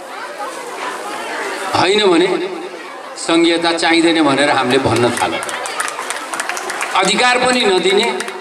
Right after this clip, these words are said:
सङ्घीयता चाहिन्छ पनि भन्ने, यसरी अगाडि बढ्दाखेरि देश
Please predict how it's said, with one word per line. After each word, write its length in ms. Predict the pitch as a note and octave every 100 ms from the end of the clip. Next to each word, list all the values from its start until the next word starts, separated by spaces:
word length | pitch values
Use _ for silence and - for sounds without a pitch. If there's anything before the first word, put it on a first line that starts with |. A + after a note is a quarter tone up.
| - - - - - - -
सङ्घीयता 520 | - G3+ A3+ A#3 A#3+ A3+
चाहिन्छ 460 | G#3+ G3+ A#3 A3+
पनि 280 | B3 A#3+ A3
भन्ने, 380 | E3+ D3+ F3+ G#3+ G3 - - - - - - - - - - - - - -
यसरी 400 | G3+ - C4 B3+
अगाडि 360 | A3+ G#3 G#3 G#3+
बढ्दाखेरि 640 | F#3 E3+ F3+ F3 F3 F#3+
देश 280 | E3 F#3+